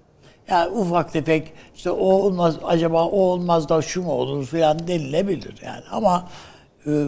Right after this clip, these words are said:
bu eksenler oluşacak. Mutlaka oluşacak. E, İngiltere,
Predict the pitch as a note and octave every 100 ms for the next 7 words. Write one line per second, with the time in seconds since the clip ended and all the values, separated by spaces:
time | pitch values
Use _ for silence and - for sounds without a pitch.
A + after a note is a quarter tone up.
0 | D3 D#3+ G3 E3+ D3+ - D#3+ D#3 G3 F#3
1 | F3 E3+ E3+ D3 A#2+ - - _ _ -
2 | F3 - A2 - - - - - A#1+ -
3 | - D3+ F#3+ - - - - _ _ C#3+
4 | C#3+ C3+ C3 B2 B2 A#2+ A2 - _ -
5 | - F3+ F3+ - F3+ D#3+ E3 F#3